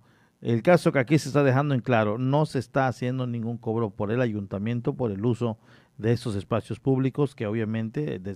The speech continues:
de hacerse un cobro sería obviamente en la tesorería porque son espacios públicos, pero si ellos no lo están haciendo, aquí está advirtiendo el, el, el regidor, nadie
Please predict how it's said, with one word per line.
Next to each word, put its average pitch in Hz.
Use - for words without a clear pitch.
de 110
hacerse 107
un 107
cobro 123
sería 110
obviamente 107
en 101
la 98
tesorería 110
porque 139
son 117
espacios 113
públicos, 165
pero 143
si 143
ellos 165
no 151
lo 139
están 135
haciendo, 135
aquí 123
está 110
advirtiendo 113
el, 101
el, 101
el 95
regidor, 127
nadie 139